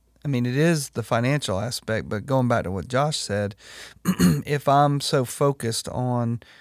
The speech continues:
uh, my money and not being able to pay my bills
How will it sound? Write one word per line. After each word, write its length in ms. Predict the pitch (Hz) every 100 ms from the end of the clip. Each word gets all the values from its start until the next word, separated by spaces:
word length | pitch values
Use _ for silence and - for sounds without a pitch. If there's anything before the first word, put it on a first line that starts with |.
| - _ _ _ _ _ _
uh, 320 | 135 117 - - -
my 300 | - 123 127
money 400 | 131 135 135 123
and 60 |
not 200 | 120 113
being 200 | 131 123
able 140 | 123 113
to 80 |
pay 180 | 107 131
my 180 | 117 110
bills 720 | 113 127 131 131 131 127